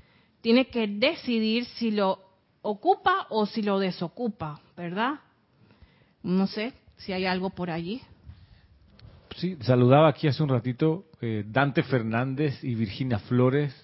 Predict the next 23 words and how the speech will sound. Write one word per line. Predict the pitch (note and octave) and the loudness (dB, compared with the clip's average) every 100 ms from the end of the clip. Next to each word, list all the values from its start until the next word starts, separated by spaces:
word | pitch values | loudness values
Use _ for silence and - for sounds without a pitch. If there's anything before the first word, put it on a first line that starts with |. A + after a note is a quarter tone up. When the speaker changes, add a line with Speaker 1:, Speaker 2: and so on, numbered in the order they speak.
| - | -16
Speaker 2:
desde | G2 G2+ G2 F#2 G2 F#2+ F2+ E2 E2 _ - - - - - - - - | -4 -2 -2 -2 -2 -2 -2 -6 -12 _ -20 -20 -20 -20 -20 -20 -18 -8
Guadalajara, | G2+ G#2+ A2 A2 A2 G#2+ G#2 G#2 G2+ G2 F#2+ - E3 D#3 A#2+ | -4 0 0 0 0 -2 -4 -4 -4 -6 -6 0 2 2 0
Jalisco, | - A2 B2+ - - A2+ | -4 -4 -6 -8 -8 -6
en | G2+ G#2+ | -6 -4
México. | B2 - A#2 - F3+ - _ | -6 -6 -10 -8 -8 -10 _
Speaker 1:
Bendiciones. | G3 G3+ G#3 A3 - A#3 A#3+ B3+ A#3+ A#3+ A#3+ B3 B2+ | -4 0 2 0 -4 -4 0 2 2 2 2 2 0
Speaker 2:
Y | B2 A#2+ | 0 -2
María | A#2 A2+ A#2 B2 | -2 0 2 2
Vázquez | C3 B2 - C3 A#2+ | 2 2 -2 -6 -4
desde | G#2 A2 G#2 F#2+ G2+ G2+ G2 F#2+ F#2+ | -4 -4 -6 -6 -6 -6 -6 -6 -6
Italia | G#2 G#2+ A2 A2 A2 G#2 G2 F#2+ _ _ _ _ _ - - - _ _ _ - | -8 -6 -4 -4 -4 -4 -6 -10 _ _ _ _ _ -20 -20 -20 _ _ _ -12
también | G#2+ G2+ A2 | -10 -8 -8
saludaba. | - A2 G2+ G2+ G2 F#2 F2+ - _ _ _ - _ _ _ _ | -6 -6 -6 -4 -4 -6 -8 -14 _ _ _ -20 _ _ _ _
Por | - A#2 | -4 -4
aquí | A2 C#3 C#3+ | -4 -4 -2
Sebastián | D3 B2+ D#3 C#3+ | 0 0 -2 -4
Santuche | C#3+ C3+ D#3 D#3 D3 | -4 -4 -2 -2 -2
hacía | C3 A2+ D3 | -4 -6 -6
una, | C#3 C#3 C3 A#2 | -4 -4 -6 -6
una | C3+ C#3 C3 | -8 -6 -6
pregunta | A#2+ A2+ A#2 D3 D3 | -4 -2 0 0 -2
que | C3 B2 | -2 -2
luego | B2+ C3+ C3 | -2 -2 -4